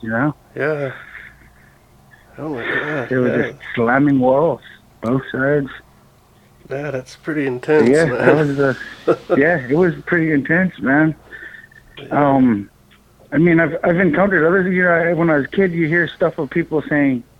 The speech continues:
Speaker 1: "You need to go to bed early or you're gonna get, like, three knocks on your corner of your wall, of each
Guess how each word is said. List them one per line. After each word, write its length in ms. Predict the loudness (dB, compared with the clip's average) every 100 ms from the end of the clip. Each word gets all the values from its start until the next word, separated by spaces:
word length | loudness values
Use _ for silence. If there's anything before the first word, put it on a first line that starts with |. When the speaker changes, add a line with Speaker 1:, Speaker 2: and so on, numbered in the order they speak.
| _
Speaker 1:
"You 120 | -2 0
need 180 | 2
to 60 | 0
go 140 | 0 0
to 120 | 0
bed 200 | 0 0
early 300 | 0 0 0
or 200 | 0 0
you're 200 | -2 -2
gonna 160 | 0 0
get, 180 | -2 -4
like, 260 | -6 -8
three 500 | -6 -2 0 0 -4 -8 -20 -20 -20 -20 -20 -4
knocks 380 | 0 0 -2 -10 -8 -2
on 180 | 2
your 140 | 2 0
corner 440 | 0 0 2 2
of 140 | 0 0
your 120 | 0
wall, 720 | 2 4 4 4 2 -2 -12 _ -14 -8
of 120 | -2
each 180 | -2